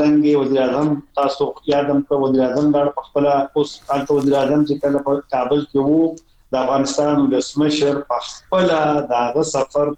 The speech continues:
ته یو تاریخي سفر وی او دا یو اعلان وکړ چې دی ډېر زر پاکستان ته تلل غواړي. او داسې موږ اورېدلي دي چې د جنوري په میاشت کې احتمال او امکان شته چې هغه پاکستان ته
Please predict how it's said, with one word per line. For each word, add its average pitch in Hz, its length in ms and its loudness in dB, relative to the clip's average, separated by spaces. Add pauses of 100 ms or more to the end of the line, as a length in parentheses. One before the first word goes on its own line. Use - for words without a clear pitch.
ته 143 180 2 (140)
یو 123 60 0 (140)
تاریخي 120 360 -2
سفر 147 380 -2 (120)
وی 143 200 0 (380)
او 117 80 -2 (100)
دا 147 140 0
یو 170 180 2
اعلان 147 260 0
وکړ 147 280 -2
چې 131 140 -12
دی 139 100 2 (100)
ډېر 143 260 0
زر 160 140 0 (100)
پاکستان 139 580 -4 (120)
ته 135 100 2 (300)
تلل 139 200 2 (200)
غواړي. 131 420 0
او 120 140 0
داسې 131 180 -2
موږ 143 160 2
اورېدلي 151 400 2
دي 110 80 -4 (400)
چې 139 100 -2 (120)
د 139 40 0 (400)
جنوري 139 380 2
په 139 100 0
میاشت 143 360 -2
کې 143 340 2
احتمال 139 500 -2
او 135 80 2
امکان 135 400 -2
شته - 140 -4
چې - 100 -2
هغه 139 320 0
پاکستان 135 400 -2
ته 143 60 0